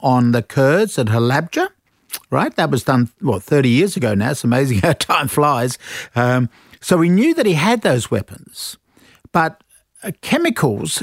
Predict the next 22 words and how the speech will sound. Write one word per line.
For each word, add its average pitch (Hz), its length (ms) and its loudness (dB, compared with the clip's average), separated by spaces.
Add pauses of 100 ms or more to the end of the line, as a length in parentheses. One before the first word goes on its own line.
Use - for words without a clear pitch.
degrade 156 460 0
over 147 220 0
time. 135 400 0
You'll 143 100 2
know 175 220 0
that 127 160 -2
from 139 160 0
your 131 140 2
own 131 120 2
bathroom 127 480 -2
cabinet. 180 500 -4
You've 127 100 -4
got 143 100 2
all 143 100 0
sorts 127 280 -2
of 139 40 0
medicines, 139 480 0
but 135 140 -2
they've 123 120 0
got 135 180 0
expiry 262 480 -2
dates. - 460 -10